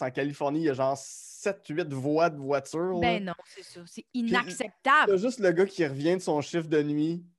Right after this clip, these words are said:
Speaker 1: puis cent mètres plus loin, il voit des gens qui font des stepettes sur leur char. Puis là,
Speaker 2: J'aime
Speaker 1: là, il a
Speaker 2: vraiment
Speaker 1: ju-, il,
Speaker 2: ça.
Speaker 1: il veut juste aller chercher son McDouble, là.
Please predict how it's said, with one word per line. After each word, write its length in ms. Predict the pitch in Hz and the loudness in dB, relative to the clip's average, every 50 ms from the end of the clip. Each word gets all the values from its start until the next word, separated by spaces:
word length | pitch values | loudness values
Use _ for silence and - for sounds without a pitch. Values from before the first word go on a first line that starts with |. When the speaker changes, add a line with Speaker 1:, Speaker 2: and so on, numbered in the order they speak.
| _ _ _ _ _ _ _ _ _ _ | _ _ _ _ _ _ _ _ _ _
Speaker 1:
puis 140 | - - - _ _ _ _ _ _ _ _ _ _ _ _ _ _ _ _ _ _ _ _ _ _ _ _ _ _ _ | -20 -20 -20 _ _ _ _ _ _ _ _ _ _ _ _ _ _ _ _ _ _ _ _ _ _ _ _ _ _ _
cent 480 | - - - - - - 185 196 196 185 | -20 -20 -18 -10 0 2 2 4 4 4
mètres 240 | 185 190 196 185 | 4 4 2 2
plus 120 | - 170 156 | 2 0 2
loin, 180 | 156 160 170 165 165 | 4 4 2 2 0
il 100 | 151 127 | -2 2
voit 160 | 135 160 151 | 2 2 4
des 160 | 151 151 147 | 4 2 2
gens 160 | 127 156 151 147 | 2 0 -2 -2
qui 80 | - | -2
font 120 | - 151 143 | -4 -4 -2
des 120 | 139 135 | -2 -6
stepettes 420 | 135 - - 135 131 - 143 139 | -8 -4 -4 -4 -2 0 -2 -2
sur 140 | - 147 131 | -2 -2 -2
leur 180 | 127 123 123 113 | 0 -2 -2 -2
char. 460 | - - 127 117 110 120 135 _ _ _ _ _ _ _ _ _ _ _ _ _ _ _ _ _ _ _ _ _ _ _ _ - _ | -2 -4 -2 -2 -2 -4 -8 _ _ _ _ _ _ _ _ _ _ _ _ _ _ _ _ _ _ _ _ _ _ _ _ -20 _
Puis 140 | - 196 196 | -6 -4 0
là, 220 | 202 240 254 240 | 2 2 2 4
Speaker 2:
J'aime 20 | 202 | 4
Speaker 1:
là, 60 | 175 | 4
il 60 | 170 | 6
a 40 | 185 180 175 | 6 6 6
Speaker 2:
vraiment 120 | 180 - 175 | 4 2 0
Speaker 1:
ju-, 60 | 196 | -4
il, 60 | 202 | -6
Speaker 2:
ça. 120 | 277 285 285 - _ _ _ 170 151 - | -8 -8 -10 -12 _ _ _ -20 -10 -6
Speaker 1:
il 100 | 190 196 | -4 0
veut 160 | 185 220 214 208 | 4 6 6 6
juste 300 | 185 208 254 254 240 196 | 6 4 0 2 2 2
aller 100 | 185 175 | 2 2
chercher 340 | 180 170 156 - - 196 | 2 0 -2 2 2 0
son 200 | 190 - 185 160 | 2 4 2 2
McDouble, 560 | 156 151 147 139 131 135 165 175 170 151 139 139 | 2 2 0 0 0 0 2 2 2 0 0 -4
là. 180 | 139 139 131 | -4 -4 -6